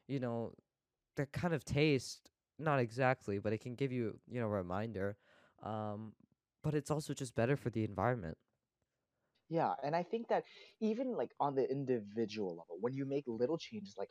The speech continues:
Speaker 2: "I'm gonna go meat-free Monday,"
Speaker 1: Mm-hmm.
Speaker 2: like, making those little changes, or, "I'm, I'm gonna cut out this, or I'll eat this less," that's an incredibly large step.
Speaker 1: Uh-huh.
Speaker 2: And while it may not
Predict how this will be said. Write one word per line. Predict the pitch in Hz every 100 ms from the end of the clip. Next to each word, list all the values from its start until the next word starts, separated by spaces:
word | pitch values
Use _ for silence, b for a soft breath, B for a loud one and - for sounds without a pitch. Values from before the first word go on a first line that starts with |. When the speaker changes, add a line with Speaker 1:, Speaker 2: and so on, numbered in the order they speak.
| _
Speaker 2:
"I'm | 120 170
gonna | 190 165
go | 123 113
meat-free | 117 139 - - 151 151
Monday," | 113 101 92 76 57 -
Speaker 1:
Mm-hmm. | 110 104 -
Speaker 2:
like, | 104
making | 139 151 165
those | 147
little | 127 143
changes, | 135 113 104
or, | -
"I'm, | 117 _ -
I'm |
gonna | 180 165
cut | - 143
out | 131 117 -
this, | 120 160 - -
or |
I'll | 110 123
eat | 170 147
this | 185 -
less," | 110 78 _ b b -
that's | 160 175 -
an | 175
incredibly | 151 - - 147 156 143 123
large | 110 107 - -
step. | - 95 69 _ b
Speaker 1:
Uh-huh. | 127 120
Speaker 2:
And | 131 139
while | 147
it | 156
may | 151
not | 156 -